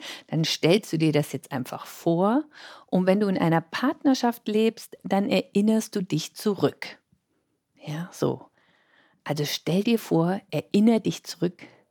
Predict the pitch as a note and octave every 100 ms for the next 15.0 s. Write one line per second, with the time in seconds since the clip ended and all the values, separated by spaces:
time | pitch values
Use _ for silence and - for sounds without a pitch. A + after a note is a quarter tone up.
0 | _ - _ _ E3 E3+ D#3 D#3 D3 -
1 | - D3 E3+ A3 - A3+ - - - _
2 | - D#3+ C3 - - _ _ _ _ _
3 | _ _ _ - E3 - - - - A#3+
4 | D4+ - - - G#3 G3 F#3+ - F3+ -
5 | A3 D#4+ - - A3+ F3+ - E3 C3 B2+
6 | C3+ - - - - _ - - - -
7 | A3 G#3+ - - - E4 - - A3+ -
8 | - - - - - - - _ - -
9 | - _ F#3 A#3+ B3 B3 - A#3 A#3 -
10 | - C4 A3 G#3+ A3 G4 - C4+ B3+ A3+
11 | A#3 A#3+ B3 C4+ D4 B3 A3 - G3 -
12 | A3 A#3+ G#3+ F3 F#3 F3+ D#3 D3 D3+ -
13 | G3 A#3 B3+ B3 D4 A#3 - - F3+ D4
14 | G3 G#3+ - C4+ B3 - C#3 C3 D#3 -